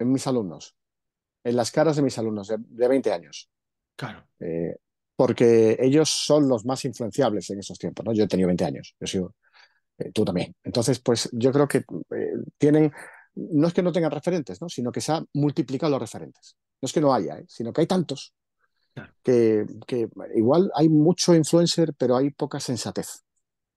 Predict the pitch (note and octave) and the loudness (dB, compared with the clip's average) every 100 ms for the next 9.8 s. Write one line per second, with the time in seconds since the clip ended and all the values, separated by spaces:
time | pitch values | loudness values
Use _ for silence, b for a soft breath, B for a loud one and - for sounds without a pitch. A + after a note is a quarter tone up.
0 | _ _ _ - A#2 D3+ E3 D3+ _ _ | _ _ _ -6 -2 2 2 2 _ _
1 | B2+ C#3+ - - - _ - - A2 A#2 | -4 -4 -6 -18 -20 _ -18 -10 -4 2
2 | C#3+ C#3+ C#3+ A#2+ C#3 C3 A#2 C3 A#2+ A2+ | 4 6 6 4 2 0 0 0 0 0
3 | G2 D#2 C#3+ D3 D3+ D#3 D3+ - - B2+ | -2 -4 -2 -2 -2 -4 -6 -8 -8 -6
4 | - - - _ _ _ _ G#2+ G#2+ A2 | -6 -8 -18 _ _ _ _ -8 -6 -4
5 | G#2+ - G2 F#2+ - D#3+ D#3 D#3 C#3+ D3 | -6 -8 -6 -6 -6 -10 -8 -8 -8 -10
6 | - E3 - D3 C3+ D3+ A2+ G2+ A#2+ A#2 | -10 -14 -14 -10 -6 -2 0 2 2 2
7 | E2 F#2 D#3+ - _ B B B _ - | -2 -6 -8 -10 _ B B B _ -6
8 | G#2+ F#2+ F2+ F#2+ E2+ E2+ F#2+ A2+ A#2 A#2+ | -2 2 2 0 -4 -6 -6 -4 -4 -4
9 | B2+ E3+ D#3 D3+ C#3 B2+ A#2 | -2 2 4 6 6 6 2